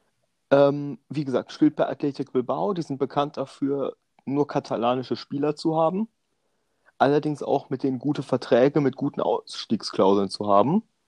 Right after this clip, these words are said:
Er ist übrigens ein Torhüter. Ich weiß nicht, ob ich schon <laughs> erwähnt habe, müsste man allerdings, äh, an der Gegentorzahl und Elfmetertorzahl, ähm, erkannt haben.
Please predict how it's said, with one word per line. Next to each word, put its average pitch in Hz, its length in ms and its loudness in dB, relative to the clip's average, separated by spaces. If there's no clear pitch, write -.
Er 127 80 6
ist 123 100 0
übrigens 123 240 4
ein 110 60 -2
Torhüter. 151 420 4
Ich 123 100 -2
weiß 117 160 2
nicht, 127 80 4
ob 110 80 2
ich - 60 -10
schon 127 160 2
<laughs> - 0 -
erwähnt 147 380 2
habe, 139 220 0
müsste 131 260 -4
man 123 120 0
allerdings, 117 580 0
äh, - 60 -12
an 107 760 -4
der 104 260 -6
Gegentorzahl 131 840 2
und 123 100 -2
Elfmetertorzahl, 127 1200 -2
ähm, 120 440 -2
erkannt 131 340 0
haben. 135 280 2